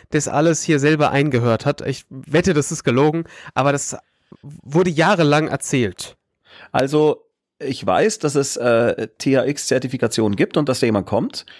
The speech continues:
Speaker 1: Mhm.
Speaker 2: und der stellt es ein und der nimmt es dann auch ab und es gibt in jedem Kino mit mehreren Sälen einen Saal, der auch abgemessen bleibt, normalerweise.
Speaker 1: Mhm.
Speaker 2: Ähm, aber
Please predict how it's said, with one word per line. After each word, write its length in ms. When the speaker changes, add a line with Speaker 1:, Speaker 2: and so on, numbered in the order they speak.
Speaker 1:
Mhm. 240
Speaker 2:
und 100
der 80
stellt 240
es 140
ein 400
und 240
der 80
nimmt 180
es 80
dann 140
auch 120
ab 260
und 100
es 160
gibt 240
in 120
jedem 520
Kino 520
mit 180
mehreren 260
Sälen 340
einen 680
Saal, 520
der 340
auch 280
abgemessen 840
bleibt, 600
normalerweise. 760
Speaker 1:
Mhm. 240
Speaker 2:
Ähm, 380
aber 560